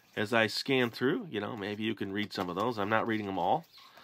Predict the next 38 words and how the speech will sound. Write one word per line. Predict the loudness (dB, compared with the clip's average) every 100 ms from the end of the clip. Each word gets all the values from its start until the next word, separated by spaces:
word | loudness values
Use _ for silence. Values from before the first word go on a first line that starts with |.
| -20 -6
but | 0
I'm | 0 0
just | -2
trying | 2 2
to | 4
give | 4
you | 4 2
a | 0
feel | -2 -2 4 6 6
for | 6 4 4
what's | 4 0
gonna | 0 -4
happen | -4 0 0 0 -2
in | 0
the | -2
game. | 0 -2 -2
Let's | -2
just | -2 2
take | 2 4
a |
little | 4 4 6
look-see | 6 4 0 2 6
at | 6 6
the | 2 0
instructions | -2 -4 -2 0 0 -2 -4 -6 -6
here. | -6 -6 -10 -20 -20 -16 -16 -18 -20 -18 -18 -14 -14 -16 _ -14 -12 -16 -8 -8 0 0 0 -20 -20 -16 -14 -14 -20 -20 -20 -20 -10 4
The |
setup. | 4 6 6 6 4
Shuffle | 4 4 8 6
each | 6 6
deck | 6 6
and | 6
then | 4 2
deal | 6 8 8
five | 6 8 10 10 8 4
red-backed | 4 4 2 4 6 4 -2 0
game | 2 4 0
cards. | 4 6 6 2 -8 -10 -10